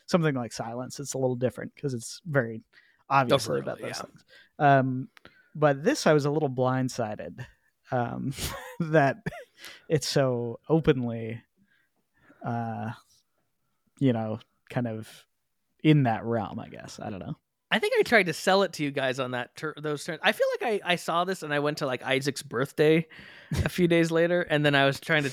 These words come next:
Speaker 2: like, s-, could be like, "Hey, this is, you know, we're, we got a Christian movie on our hands." And you guys are like, "Yeah, whatever." And, um, but then later I was like, "Am I just kind of overselling it? 'Cause, uh, like, I don't really know what I'm talking about when it comes to this stuff." So I'm glad to hear it actually is, like,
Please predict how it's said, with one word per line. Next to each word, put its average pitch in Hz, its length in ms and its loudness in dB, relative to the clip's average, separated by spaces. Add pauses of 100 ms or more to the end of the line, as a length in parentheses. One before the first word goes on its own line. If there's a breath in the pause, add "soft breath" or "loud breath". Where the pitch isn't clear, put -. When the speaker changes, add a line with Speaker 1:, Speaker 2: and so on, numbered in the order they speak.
(100)
Speaker 2:
like, 139 180 2
s-, - 260 -14
could 151 160 -2
be 147 80 2
like, 135 160 0
"Hey, 220 180 6
this 175 160 0
is, 156 160 -6
you 147 100 -2
know, 156 180 0
we're, 147 180 -2
we 147 100 -2
got 175 160 2
a 143 100 0
Christian 208 480 0
movie 143 240 4
on 131 140 2
our 127 120 2
hands." 143 360 0
And 120 60 -6
you 110 60 -6
guys 110 180 -6
are 107 40 -8
like, - 120 -12
"Yeah, 110 120 -8
whatever." 113 380 -6 (340 loud breath)
And, 123 380 0
um, 113 300 0
but 160 120 -6
then 196 120 4
later 180 320 6
I 165 100 6
was 156 120 0
like, 156 220 -2
"Am 170 140 -2
I 233 120 2
just - 200 -8
kind 214 160 4
of 170 80 4
overselling 165 760 0
it? - 140 -8
'Cause, 139 160 0
uh, 139 160 0
like, 131 200 -2
I 131 100 4
don't 131 160 2
really 131 200 6
know 123 100 4
what 123 80 6
I'm 120 100 -2
talking 127 320 -4
about 131 200 0
when 131 100 -2
it - 80 -8
comes 135 180 -4
to 139 60 -10
this 143 120 -4
stuff." - 220 -12 (140)
So 147 80 -6
I'm 170 40 -8
glad 240 180 4
to - 60 -2
hear 165 160 4
it 147 60 4
actually 139 460 0
is, 117 240 -8
like, 107 160 -12